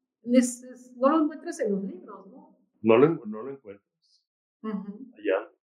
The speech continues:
Speaker 2: ¿sí? En una conferencia de jóvenes les dije, "Miren, jóvenes,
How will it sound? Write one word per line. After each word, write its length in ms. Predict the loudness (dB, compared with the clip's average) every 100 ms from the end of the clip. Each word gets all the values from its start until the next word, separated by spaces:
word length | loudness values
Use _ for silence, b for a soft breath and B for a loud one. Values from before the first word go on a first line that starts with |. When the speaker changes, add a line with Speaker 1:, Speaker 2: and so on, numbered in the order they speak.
| _
Speaker 2:
¿sí? 340 | -12 -10 -12 _ _ _ _ _ -2
En 140 | 2
una 220 | 2 0
conferencia 520 | -2 -6 -2 -2 -4
de 60 | -6
jóvenes 340 | -6 -6 -8
les 180 | -8 -8
dije, 240 | -12 -14 -10
"Miren, 280 | -4 -4 -2
jóvenes, 540 | -2 -2 -10 _ _